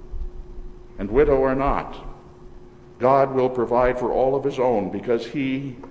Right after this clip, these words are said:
who spared not his own son,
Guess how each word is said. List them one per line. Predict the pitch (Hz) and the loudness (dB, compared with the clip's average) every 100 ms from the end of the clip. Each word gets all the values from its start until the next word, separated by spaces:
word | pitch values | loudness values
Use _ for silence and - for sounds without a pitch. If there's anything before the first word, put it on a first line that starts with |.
| - - - - | -12 -10 -8 -6
who | 104 | -6
spared | - 151 139 139 131 120 | -4 0 2 2 0 0
not | 135 131 - | 2 0 -4
his | 131 127 - | -6 -4 -4
own | 123 123 113 | -2 0 0
son, | - 147 160 | 0 0 -2